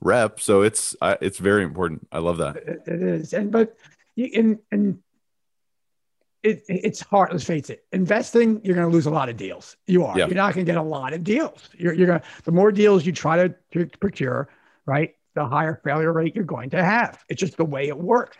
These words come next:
Speaker 2: It's a numbers game, you know? So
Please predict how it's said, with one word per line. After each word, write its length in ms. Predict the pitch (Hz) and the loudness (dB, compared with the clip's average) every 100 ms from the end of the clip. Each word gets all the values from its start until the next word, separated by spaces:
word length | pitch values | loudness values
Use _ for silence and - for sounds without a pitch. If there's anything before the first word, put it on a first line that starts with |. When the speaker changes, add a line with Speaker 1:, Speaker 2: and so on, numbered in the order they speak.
| - | -20
Speaker 2:
It's 140 | 151 | -8
a 40 | 180 | -4
numbers 360 | 185 226 247 | 0 0 -4
game, 280 | - 95 - _ _ _ _ _ | -8 -14 -16 _ _ _ _ _
you 60 | 165 | -8
know? 300 | 156 156 147 _ _ _ | -4 -4 -6 _ _ _
So 480 | - 175 170 160 - | 0 4 4 2 -2